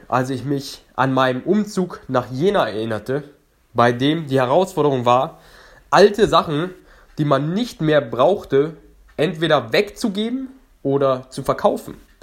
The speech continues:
Ich habe dort gemerkt, dass es mir teilweise schwierig fiel, Sachen, von denen ich wusste, dass ich diese länger nicht mehr angezogen habe,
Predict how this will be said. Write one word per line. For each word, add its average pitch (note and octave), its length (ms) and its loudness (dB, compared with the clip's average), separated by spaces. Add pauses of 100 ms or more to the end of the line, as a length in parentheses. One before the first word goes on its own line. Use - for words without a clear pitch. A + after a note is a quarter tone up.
(840)
Ich C3+ 120 -2
habe G3+ 200 4
dort A#3+ 260 2
gemerkt, G#3+ 640 -2 (460)
dass C#3 180 0
es D3+ 160 -4
mir D3+ 160 -4
teilweise F#3+ 480 2
schwierig G#3+ 480 -2
fiel, D3 460 -2 (120)
Sachen, F#3 440 0
von D3+ 180 0
denen F#3+ 160 2
ich C#3+ 180 -2
wusste, G3 480 0 (320)
dass D3 180 0
ich F3 180 -6
diese F3+ 280 0
länger F#3+ 320 2
nicht G3 320 -6
mehr F#3+ 200 2
angezogen D3+ 520 -2
habe, C#3+ 320 -2